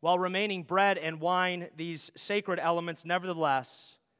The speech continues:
become so united with the reality they signify that we do not doubt,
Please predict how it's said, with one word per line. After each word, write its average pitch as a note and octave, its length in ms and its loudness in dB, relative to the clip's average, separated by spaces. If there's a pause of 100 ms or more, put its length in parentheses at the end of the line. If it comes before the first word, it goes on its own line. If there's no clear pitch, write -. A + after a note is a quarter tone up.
(440)
become E3 280 -6
so G3+ 540 4
united F3 640 0
with E3 160 -6
the D#3 80 -6
reality E3+ 540 2
they D#3 120 -2
signify C#3 760 -4 (840)
that D#3+ 160 0
we F3 100 -4
do F#3+ 220 -2
not G3+ 260 4
doubt, D3 420 4